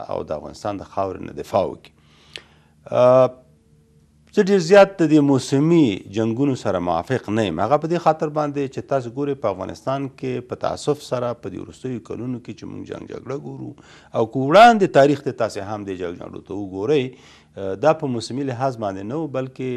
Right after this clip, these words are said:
د کال دولس میاشتې، اه، همیشه په دلته جنګ و. خو کله ناکله به د موسم په لحاظ، یعنې د ژمني، ژمي په راتګ سره په هغه ځایونو کې چې یخ ډېر زیات وي، واوره وریږي، اه، دشمن دپاره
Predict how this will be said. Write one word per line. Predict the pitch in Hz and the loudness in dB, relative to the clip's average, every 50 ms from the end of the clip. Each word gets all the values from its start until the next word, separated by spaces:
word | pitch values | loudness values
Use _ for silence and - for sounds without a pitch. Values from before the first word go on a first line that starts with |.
| 120 127 _ _ _ _ _ _ - | -10 -12 _ _ _ _ _ _ -14
د | 95 - - | -14 -6 0
کال | 131 127 127 113 110 135 | 0 0 0 0 0 0
دولس | 139 139 127 110 - - - | 0 2 2 0 -4 -4 -8
میاشتې، | - 131 143 156 151 - - - _ - 151 147 151 160 | -4 0 0 0 0 -2 -8 -16 _ -6 -6 -4 -4 -6
اه، | 160 - _ _ _ _ _ _ _ - - 104 101 98 98 95 101 - - 101 117 | -10 -16 _ _ _ _ _ _ _ -10 -6 -2 -2 -2 -2 -2 -4 -6 -8 -8 -6
همیشه | 117 113 110 107 - 135 127 - | -4 -4 -4 -4 -4 -6 -6 -4
په | 120 110 113 | -4 -4 -4
دلته | 113 107 - 98 80 78 | -4 -4 -6 -8 -6 -6
جنګ | 90 87 82 - - - | -6 -6 -6 -8 -12 -14
و. | - | -16
خو | - - - 175 143 95 - - - _ _ _ _ _ - | -10 -2 2 2 2 2 -2 -10 -20 _ _ _ _ _ -4
کله | 165 170 170 165 | 0 0 2 2
ناکله | 160 156 151 - 185 175 170 156 | 2 2 2 0 -2 -2 -2 -2
به | 160 151 127 | -2 -4 -2
د | 123 113 113 | -4 -4 -4
موسم | 113 110 - 185 202 190 - | -4 -2 0 -2 -2 -2 -2
په | 165 139 127 | -4 -2 -2
لحاظ، | 127 135 147 143 139 127 | 0 2 0 0 0 -2
یعنې | 127 120 117 110 | -4 -4 -4 -4
د | 104 95 98 | -4 -4 -4
ژمني، | 101 98 101 98 101 113 127 139 139 110 85 78 - _ _ _ _ _ - - 110 | -6 -6 -4 -4 -4 -2 0 0 0 0 -2 -6 -10 _ _ _ _ _ -14 -10 -4
ژمي | 123 151 156 147 131 - | -2 0 0 0 -2 -2
په | 110 98 | 0 0
راتګ | 95 95 - 139 139 135 - - | 0 0 0 -2 -2 -2 -2 -4
سره | 135 127 127 123 120 117 - | -4 -2 0 -2 -4 -4 -6
په | - 107 110 | -6 -4 -4
هغه | 101 92 90 90 | -2 -4 -4 -4
ځایونو | 101 107 107 107 98 | -4 -6 -6 -6 -10
کې | 92 - 98 92 - | -10 -12 -14 -12 -10
چې | 101 95 92 87 82 98 | -10 -8 -8 -6 -2 -2
یخ | 107 104 - - | -2 -2 -4 -10
ډېر | 104 98 92 87 87 | -10 -10 -10 -8 -4
زیات | 95 107 117 120 117 - | 0 0 0 0 -2 -8
وي، | 113 110 107 | -10 -8 -8
واوره | 101 95 85 85 85 85 82 - | -6 -4 -4 -2 -4 -4 -4 -8
وریږي، | - - 95 113 117 113 107 101 107 104 101 101 | -12 -10 -8 -6 -6 -6 -8 -10 -10 -10 -10 -10
اه، | - _ _ _ _ _ _ _ - 85 87 85 87 85 82 | -14 _ _ _ _ _ _ _ -12 -8 -6 -6 -6 -6 -8
دشمن | 95 85 - - - 147 170 175 160 156 | -10 -10 -10 -6 -4 -2 -2 -2 -2 -2
دپاره | 131 107 - - 127 127 104 | -4 -4 0 0 0 2 2